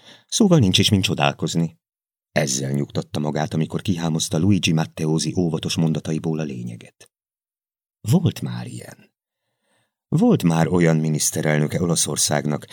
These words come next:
akit a maffia tartott a kezében. Silvio Berlusconi legalábbis soha nem tudta lemosni magáról a vádat, hogy évtizedekkel korábban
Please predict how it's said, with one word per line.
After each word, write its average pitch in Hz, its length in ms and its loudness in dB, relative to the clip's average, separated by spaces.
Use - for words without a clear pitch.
akit - 260 2
a 90 40 0
maffia 87 480 -2
tartott - 460 -8
a - 40 -8
kezében. - 680 -8
Silvio 104 540 6
Berlusconi 104 680 4
legalábbis 101 560 4
soha 160 220 4
nem 107 120 2
tudta 90 300 -2
lemosni 87 360 2
magáról 85 500 4
a 82 60 4
vádat, 80 420 2
hogy 82 120 -2
évtizedekkel 82 800 0
korábban 82 580 2